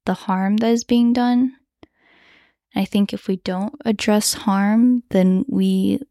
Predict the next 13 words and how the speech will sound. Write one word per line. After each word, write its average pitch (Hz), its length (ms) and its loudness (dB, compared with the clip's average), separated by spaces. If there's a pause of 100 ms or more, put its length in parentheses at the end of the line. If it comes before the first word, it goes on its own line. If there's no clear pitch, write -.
(160)
really 190 440 0
just - 360 -6 (260)
don't 190 240 2
get 190 220 -2
anywhere. 190 680 0
I 196 80 0
mean, 190 480 2
if - 180 -4
we 196 120 0
look 196 200 -2
about, 190 340 -4 (680)
look 208 220 2
at 190 240 -2